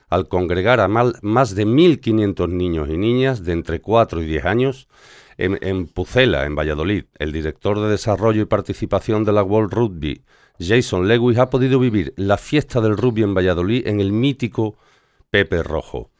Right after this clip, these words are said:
En este torneo, en el que la competición pasa a un segundo plano, la diversión y la amistad toman el protagonismo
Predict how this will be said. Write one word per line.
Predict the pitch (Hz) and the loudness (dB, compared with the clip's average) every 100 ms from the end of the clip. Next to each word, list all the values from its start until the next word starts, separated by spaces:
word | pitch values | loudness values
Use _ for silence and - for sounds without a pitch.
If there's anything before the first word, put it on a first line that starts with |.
| - _ _ _ _ | -20 _ _ _ _
En | 82 101 | -4 -2
este | - | -2
torneo, | - 110 107 127 143 147 | 0 0 2 4 6 4
en | |
el | 143 | 2
que | 110 | 2
la | 95 95 | 0 0
competición | 92 82 87 - 117 117 | -2 -2 -6 -2 0 0
pasa | - 151 135 | 0 0 0
a | |
un | 117 | 0
segundo | 110 101 98 90 | 0 0 0 0
plano, | 110 123 135 139 | 2 2 4 4
la | 120 | 4
diversión | 90 85 76 - 110 107 | 2 0 -4 -2 -2 0
y | |
la | 101 | 0
amistad | 98 92 120 107 | 0 -2 -2 0
toman | 131 113 | 2 2
el | 98 | 0
protagonismo | - 82 82 76 98 104 107 107 | -2 -4 -2 -2 -2 -2 0 -2